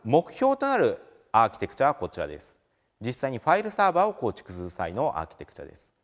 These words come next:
本セッションでは実際にマルチエーゼットのファイルサーバーをコンソール上で作成する様子をお見せします。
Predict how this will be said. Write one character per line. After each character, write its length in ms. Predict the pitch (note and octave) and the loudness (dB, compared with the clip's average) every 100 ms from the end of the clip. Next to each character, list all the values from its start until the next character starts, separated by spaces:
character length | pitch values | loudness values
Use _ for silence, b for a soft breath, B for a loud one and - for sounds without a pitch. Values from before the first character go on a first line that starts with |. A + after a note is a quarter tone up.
| _ _ _ _ _ | _ _ _ _ _
本 240 | - C4+ C#4+ | 0 2 2
セ 140 | E3+ | 2
ッ 40 | C3+ | 0
シ 160 | - | 0
ョ 40 | G#2+ | -2
ン 40 | |
で 80 | F#2 | 2
は 180 | F2 - | 0 -2
実 220 | F#2+ C#3 - | -8 -8 -2
際 160 | G3+ | -2
に 100 | F3+ | -2
マ 180 | A2+ D#3 | 0 -2
ル 60 | A3+ | -2
チ 160 | - | 0
エ 60 | A#3+ | 0
ー 40 | |
ゼ 100 | A#3+ | 2
ッ 100 | B3+ | 0
ト 120 | - | 0
の 80 | B2 | -4
フ 60 | G2+ | 2
ァ 160 | A2 A2 | 4 4
イ 20 | |
ル 80 | A2+ | 0
サ 260 | - A2+ | 4 4
ー 20 | |
バ 200 | F2 D2+ | 4 0
ー 20 | G2 | 2
を 480 | D#3 - - _ _ | 2 0 -20 _ _
コ 180 | - G3+ | -2 -2
ン 60 | |
ソ 180 | G3+ G3+ | 0 0
ー 40 | |
ル 80 | G3 | 0
上 220 | F#3+ F3+ | 2 0
で 240 | G3 G#3 - | 2 -2 -4
作 240 | - A#2+ - | -6 -6 -2
成 160 | A#2 | -4
す 120 | A2+ | -4
る 80 | B2 | -4
様 160 | G2 G2 | -2 -2
子 120 | - | -2
を 60 | E3 | -2
お 60 | |
見 80 | G2 | -4
せ 140 | - | -14
し 120 | - - | -20 -20
ま 100 | - | -20
す。 200 | - | -20